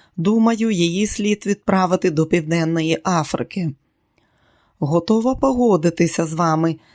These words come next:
відповіла місіс Кітон. "Але подумайте, адже нам кинутий виклик. Якщо вдасться приборкати Кейт Макгрегор, значить,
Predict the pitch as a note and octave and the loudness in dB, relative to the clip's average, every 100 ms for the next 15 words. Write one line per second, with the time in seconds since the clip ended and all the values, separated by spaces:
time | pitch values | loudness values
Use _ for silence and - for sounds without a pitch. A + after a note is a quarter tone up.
0 | _ D3 D#3+ - D#3+ D#3+ D#3 D#3 D#3+ D#3 | _ -2 -2 0 0 0 0 0 0 0
1 | - D#3+ - F3 D#3 D#3+ D3+ - _ _ | -2 -2 -2 0 0 0 -2 -6 _ _
2 | _ _ E3+ E3+ E3+ G3+ F#3 C4+ A#3 D3 | _ _ -2 0 0 0 2 4 4 2
3 | D3 D#3 C#3+ _ - - D#3+ D#3 E3 D#3+ | -2 -6 -6 _ -4 0 0 0 0 0
4 | E3 D#3+ - D#3+ E3 D#3+ F3 E3 A#3 - | -2 -4 0 0 0 -2 -4 -2 -4 -4
5 | C#3+ - - _ _ _ - D3+ D#3+ - | -6 -6 -12 _ _ _ -2 0 2 2
6 | A#3+ A#3+ F3+ F#3 - G#3+ - G3+ E3 D#3 | 0 0 0 0 0 0 0 0 0 0
7 | D#3+ - - D#3+ - F3 D#3 D3+ C#3 C3 | 0 -4 -4 -4 0 0 0 0 -2 0
8 | D3+ G#3 D4 G#3 D#3 C#3+ - _ D#3 C#3+ | 0 0 0 0 -2 -4 -16 _ -4 0
9 | E3+ G3 - A3+ | 2 0 0 -2